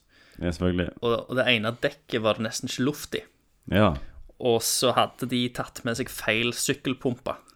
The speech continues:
Speaker 1: Oh, shit.
Speaker 2: Ja,
Speaker 1: Forviklinger,
Speaker 2: forviklinger.
Speaker 1: forviklinger.
Speaker 2: Mhm.
Speaker 1: Mm.
Speaker 2: Eh, og da, de er jo litt sånn der han, eh, eh,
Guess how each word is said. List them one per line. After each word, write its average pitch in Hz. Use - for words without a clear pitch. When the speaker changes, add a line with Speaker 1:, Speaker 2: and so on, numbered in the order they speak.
Speaker 1:
Oh, 85
shit. 90
Speaker 2:
Ja, 95
Speaker 1:
Forviklinger, 113
Speaker 2:
forviklinger. 98
Speaker 1:
forviklinger. -
Speaker 2:
Mhm. 98
Speaker 1:
Mm. 95
Speaker 2:
Eh, 104
og 117
da, 123
de 135
er 120
jo -
litt 123
sånn 120
der 110
han, 110
eh, -
eh, 101